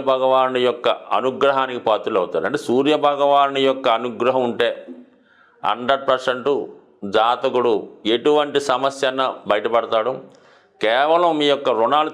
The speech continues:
తీరాలంటే ధనం ఇచ్చే ఏకైక గ్రహం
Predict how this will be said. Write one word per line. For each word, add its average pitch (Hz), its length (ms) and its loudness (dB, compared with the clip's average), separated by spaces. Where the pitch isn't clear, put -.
తీరాలంటే 135 640 2
ధనం 120 340 0
ఇచ్చే 147 220 0
ఏకైక 156 420 0
గ్రహం 139 340 0